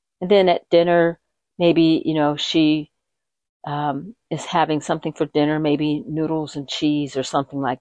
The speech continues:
that. And so maybe she says, uh, "Okay, I, I rank my blocking as a forty. I, I think I'm eating more." So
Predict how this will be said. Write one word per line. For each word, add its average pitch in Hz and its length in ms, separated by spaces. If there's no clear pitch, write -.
that. 123 200
And 160 140
so 196 300
maybe 294 240
she 254 240
says, 226 540
uh, 233 340
"Okay, - 180
I, 285 360
I 220 120
rank 226 340
my 185 200
blocking 170 680
as 156 160
a 139 100
forty. 160 580
I, - 60
I - 680
think 220 220
I'm 175 260
eating 180 400
more." 156 520
So 160 380